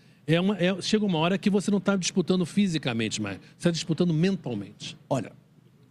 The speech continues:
Speaker 2: o Alcaraz vinha de ganhar duas vezes seguidas em Wimbledon dele, ganhou dele, ganhou dele em Wimbledon. Ah.
Speaker 1: Agora, Roland Garros.
Speaker 2: Há duas semanas.
Speaker 1: Ganhou Roland Garros também. Ganhou.
Speaker 2: Não, o Roland
Speaker 1: O Ca-,
Speaker 2: Garros,
Speaker 1: Alcaraz
Speaker 2: Roland, Roland Garros, esse ele não,
Speaker 1: Esse ele não tava, ele
Speaker 2: ele
Speaker 1: ganhou
Speaker 2: não
Speaker 1: no, no
Speaker 2: estava
Speaker 1: outro
Speaker 2: porque,
Speaker 1: ano.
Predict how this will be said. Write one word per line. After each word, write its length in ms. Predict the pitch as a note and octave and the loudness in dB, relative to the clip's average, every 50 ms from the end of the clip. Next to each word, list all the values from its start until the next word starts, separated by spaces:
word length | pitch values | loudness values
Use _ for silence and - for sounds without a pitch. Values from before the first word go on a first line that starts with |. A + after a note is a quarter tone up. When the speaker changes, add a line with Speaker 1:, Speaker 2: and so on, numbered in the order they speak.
| - - - | -20 -8 -4
Speaker 2:
o 240 | - D3+ F#3 G3 - - - - - - - - - - - - - - - _ - _ _ _ _ _ - | -2 -2 0 -2 -4 -8 -12 -20 -20 -20 -20 -20 -20 -20 -20 -20 -20 -20 -20 _ -20 _ _ _ _ _ -4
Alcaraz 500 | C3 C3+ D3 C#3+ - A#2+ B2+ C#3+ D3+ B2+ | -2 -2 -2 -2 -2 -2 0 0 -2 -2
vinha 220 | A2 B2+ D#3+ D3+ | -2 -2 -2 -2
de 80 | C3 B2 | -2 -2
ganhar 220 | A2+ A#2 A2+ A2+ | -2 -2 -2 -2
duas 500 | G2+ F#2+ G2+ C#3+ E3 F3 E3+ D3 A#2 F#2 | -2 -2 -2 -2 0 0 0 -2 -2 -2
vezes 260 | E2 G2+ A#2 C3 B2+ - | -2 -2 -2 -2 -2 -2
seguidas 520 | - G#2+ F#2 F2 F#2+ A2 G#2 G#2 F#2 F2+ | -4 -4 -4 -4 -4 -2 -2 -2 -2 -2
em 40 | F#2+ | -2
Wimbledon 380 | F#2 F#2+ G#2 G#2+ A2 G#2+ G2 | -2 -2 -2 -2 -2 -4 -4
dele, 180 | E2 E2+ G2 G#2+ | -4 -4 -4 -2
ganhou 180 | G#2 A#2+ B2+ B2 | -2 -2 -2 -2
dele, 300 | G#2+ B2 C#3 C#3 C#3 - - | -2 -2 -4 -4 -6 -6 -6
ganhou 160 | A#2+ - D3 | -4 -4 -2
dele 200 | B2+ D3+ D#3 C#3 | -2 -2 -2 -2
em 20 | G2+ | -2
Wimbledon. 500 | E2+ F2+ G#2+ A#2+ G#2 F2 D2+ C#2 C2 - - - _ _ _ - - - - | -2 -2 -2 -2 -2 -4 -6 -8 -10 -10 -14 -20 _ _ _ -20 -20 -20 -10
Ah. 760 | - E2 F2+ F#2 F#2+ G2 G#2+ G#2+ G2 F#2 F2+ E2 C#2+ C2 B1 - | -6 -4 -2 -2 -2 -2 -2 -2 -2 -4 -4 -6 -6 -8 -6 -4
Speaker 1:
Agora, 440 | - C4+ A3 E3 D3 D#3 F3+ F3 - | -4 -2 0 2 2 2 2 0 0
Roland 260 | G#2 A#2+ B2+ C#3 C#3+ | 0 0 0 0 0
Garros. 480 | D#3+ F#3+ D#3 C#3+ D3 E3 F3 F#3 F#3 F3+ | 0 0 2 2 2 2 2 0 0 0
Speaker 2:
Há 20 | |
duas 200 | - A#3 - G#2+ | 0 0 0 0
semanas. 360 | A#2+ B2 A#2+ B2 A#2 - C#3+ C#3 | -2 -2 -2 0 0 0 2 2
Speaker 1:
Ganhou 160 | D#3+ D3+ C3+ | 2 2 2
Roland 200 | C3 D#3 E3 E3+ | 0 0 0 0
Garros 400 | F3+ G#3 B3+ B3 G3+ G3 F#3+ - | 0 0 2 2 0 0 -2 -2
também. 340 | - B2 A#2 C3 D3 C#3+ B2 | -2 -2 0 0 0 0 2
Ganhou. 200 | B2 B2+ - - | 0 0 0 -2
Speaker 2:
Não, 60 | - - - - | -6 -12 -8 -2
o 80 | - | 0
Roland 80 | D3 F3+ | 2 2
Speaker 1:
O 40 | G3+ | 2
Ca-, 60 | D3+ C#3 | 2 2
Speaker 2:
Garros, 60 | - - - | 2 0 0
Speaker 1:
Alcaraz 320 | - D3+ D3 D#3 C#3 - - - - | 2 0 0 0 -4 -8 -14 -6 -4
Speaker 2:
Roland, 240 | D3 F3 F#3+ F3+ - - | -2 -2 -2 -4 -4 -2
Roland 220 | C3+ D3+ E3+ F3+ | -2 0 0 0
Garros, 340 | E3 D#3+ B2+ C#3 E3+ F3 D3 F3 - - | 0 0 0 0 0 -2 -2 -4 -6 -4
esse 300 | - C#3+ D#3 C#3+ - D#3 | -2 -2 0 0 0 0
ele 160 | D#3+ D#3+ D3 D3 | -2 -2 0 0
não, 140 | D3+ C3+ B2 - - - - - - | 0 0 -2 -4 -10 -18 -20 -14 -6
Speaker 1:
Esse 160 | D3+ - B2+ | -2 0 2
ele 40 | E3+ | 2
não 120 | E3+ C3 B2+ | 2 2 2
tava, 280 | C3 D3+ C3+ A2+ A2 A2+ | 2 0 0 0 0 0
ele 60 | - | 0
Speaker 2:
ele 80 | C3 C#3+ | 2 2
Speaker 1:
ganhou 20 | |
Speaker 2:
não 80 | D3+ D3+ | 2 2
Speaker 1:
no, 40 | D#3 | 2
no 40 | |
Speaker 2:
estava 160 | D#3 - E3 E3 | 2 2 0 0
Speaker 1:
outro 140 | D#3+ D#3 E3+ | 2 0 0
Speaker 2:
porque, 140 | D3+ D3+ D#3+ | 0 0 -2
Speaker 1:
ano. 100 | G2 | -4